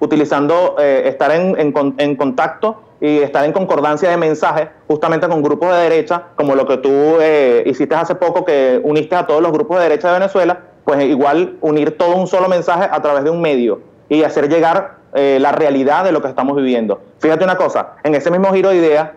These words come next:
yo siento que a mí particularmente muchas cosas del colectivo L G B T manejado por la izquierda a mí no me representa. Por ejemplo, como el tema del trans age o, eh, todo lo que es la, em, pedosexualidad, que quieren s-,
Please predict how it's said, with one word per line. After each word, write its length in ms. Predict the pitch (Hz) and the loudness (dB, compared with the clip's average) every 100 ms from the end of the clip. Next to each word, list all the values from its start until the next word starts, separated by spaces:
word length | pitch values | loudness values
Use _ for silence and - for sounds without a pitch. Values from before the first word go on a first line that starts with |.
| - | -10
yo 200 | 139 151 | -2 -2
siento 380 | 156 160 160 185 | 0 -2 0 0
que 260 | 175 175 - | 0 0 -2
a 140 | 131 | -2
mí 160 | 143 139 | 0 0
particularmente 680 | 175 180 165 156 160 135 | -2 -2 -2 0 0 0
muchas 360 | 139 165 175 185 | -2 -2 -4 -2
cosas 320 | 185 156 147 | 0 0 0
del 120 | 131 | 0
colectivo 440 | 151 139 139 156 175 | 0 -2 0 2 2
L 80 | |
G 100 | 185 | 2
B 100 | 185 | 0
T 360 | 180 175 170 - - | 2 0 -2 -6 -4
manejado 440 | 147 143 147 170 190 | -2 0 0 -2 -2
por 100 | 190 | -4
la 60 | |
izquierda 280 | 175 180 151 | 0 0 0
a 60 | 151 | 0
mí 140 | 190 | -2
no 80 | 151 | -2
me 80 | 147 | -2
representa. 580 | 127 127 123 113 98 - _ | -2 -2 -4 -4 -6 -8 _
Por 140 | 156 147 | -2 0
ejemplo, 320 | 143 160 175 | 0 0 0
como 240 | 180 156 | 0 0
el 100 | 135 | 0
tema 220 | 143 151 | -2 0
del 140 | 156 156 | -2 0
trans 240 | 151 160 | -2 -2
age 400 | 165 156 - - - - | -2 -4 -4 -14 -20 -4
o, 300 | 147 151 165 143 | 0 2 0 0
eh, 760 | 143 135 131 123 120 110 - | 0 2 2 4 2 2 0
todo 160 | 160 160 | 0 2
lo 140 | 165 | 2
que 80 | 160 | 0
es 100 | 143 | 0
la, 480 | 160 156 147 139 110 | 2 2 0 0 -2
em, 500 | 143 131 127 127 127 | -2 0 0 0 0
pedosexualidad, 920 | 120 - 156 143 - 165 156 170 147 - - - | -2 -2 -2 0 -2 -2 0 2 0 -4 -18 -4
que 120 | 170 | -2
quieren 220 | 151 143 | 0 0
s-, 220 | 151 - | -2 -8